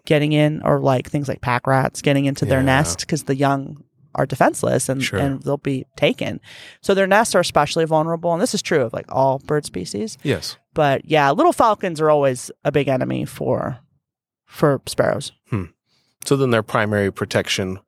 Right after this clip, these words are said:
Speaker 2: for their nests would just be the density of the brush or
Speaker 1: Yeah.
Speaker 2: the actual thorns.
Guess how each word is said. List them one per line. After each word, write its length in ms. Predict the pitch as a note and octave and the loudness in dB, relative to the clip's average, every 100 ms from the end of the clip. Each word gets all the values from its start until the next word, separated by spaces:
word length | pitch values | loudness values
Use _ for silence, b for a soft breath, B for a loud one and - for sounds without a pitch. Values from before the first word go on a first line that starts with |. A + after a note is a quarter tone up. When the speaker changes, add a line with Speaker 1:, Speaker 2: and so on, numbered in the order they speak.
| _ | _
Speaker 2:
for 240 | - B2+ | 0 2
their 140 | G#2+ | 2
nests 300 | G2 G2 - G#2+ | 2 2 0 -2
would 140 | F2 | -4
just 260 | G#2 G2 G2+ | -4 -4 -2
be 200 | G#2 F#2+ | -2 -2
the 320 | F#2+ F2 F2 | -2 -4 -6
density 500 | E2 G2+ F#2+ G2+ F#2 | -2 0 0 0 0
of 120 | F#2 | 0
the 60 | F2+ | -2
brush 380 | F2 F2+ F2+ - | 2 2 2 0
or 220 | - F#2+ F2+ | 2 2 2
Speaker 1:
Yeah. 40 | |
Speaker 2:
the 140 | - - | 0 -2
actual 260 | - D#2+ | -4 -8
thorns. 540 | - F#2 E2 E2+ - | -6 -4 -2 -2 -6